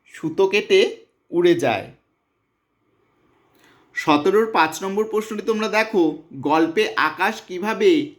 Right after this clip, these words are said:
দুটি বন্ধু ঘুড়ির বন্ধু হয়ে উঠল? উত্তর হবে, সুতো কেটে উড়ে যাওয়ার পর পেটকাটা আর চাঁদিয়ালকে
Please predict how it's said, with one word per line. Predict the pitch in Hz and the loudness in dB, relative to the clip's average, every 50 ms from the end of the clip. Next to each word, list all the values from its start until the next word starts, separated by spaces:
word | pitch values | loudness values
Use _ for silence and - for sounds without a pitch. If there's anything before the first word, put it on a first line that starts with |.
| _ _ _ _ _ _ - | _ _ _ _ _ _ -8
দুটি | 131 143 160 165 165 147 214 175 165 | -2 0 0 0 -2 -4 -4 -2 0
বন্ধু | 165 156 165 175 190 214 202 | 0 0 0 -2 -2 0 0
ঘুড়ির | 202 233 208 220 190 160 151 147 - - _ _ - 123 127 135 | 2 0 2 4 4 4 4 2 -2 -8 _ _ -16 -8 -4 -2
বন্ধু | 151 160 170 175 180 208 208 220 | -2 -2 -2 -2 -4 -2 -2 0
হয়ে | 220 208 202 175 165 175 - - - _ _ - | 0 2 2 2 2 0 -2 -6 -16 _ _ -8
উঠল? | 175 190 - - - 170 147 123 107 107 113 - _ _ _ _ _ _ _ _ _ _ _ _ _ _ _ _ _ _ _ _ _ _ _ _ - | -6 -6 -6 -4 -2 0 0 0 -2 -4 -8 -16 _ _ _ _ _ _ _ _ _ _ _ _ _ _ _ _ _ _ _ _ _ _ _ _ 0
উত্তর | 143 147 147 - 196 202 220 233 | 0 0 2 2 2 2 4 2
হবে, | 233 233 214 190 165 143 135 - - _ _ _ _ _ _ _ _ _ | 2 4 4 4 4 2 0 -6 -12 _ _ _ _ _ _ _ _ _
সুতো | - 160 151 147 151 196 196 | -4 -2 -2 0 0 -2 -2
কেটে | - 214 220 220 226 202 175 156 139 - - - - _ - 147 | -2 -4 -2 2 6 6 6 6 4 -2 -8 -18 -20 _ -8 -2
উড়ে | 151 165 180 185 | 2 2 2 2
যাওয়ার | 185 208 208 208 208 214 214 | 2 0 -2 0 -2 -2 -4
পর | 214 220 214 196 180 160 143 - - - _ _ _ | -2 0 2 2 2 2 0 -2 -6 -12 _ _ _
পেটকাটা | - 165 165 165 165 - - 196 196 - - 220 - - | -2 -2 0 -2 -2 -6 -6 -6 -4 -2 -2 -2 -2 2
আর | - 190 202 202 214 - | 2 2 4 2 0 0
চাঁদিয়ালকে | - 170 151 147 160 180 196 196 202 214 220 - 220 196 | 0 2 2 2 0 0 0 2 0 0 0 2 4 6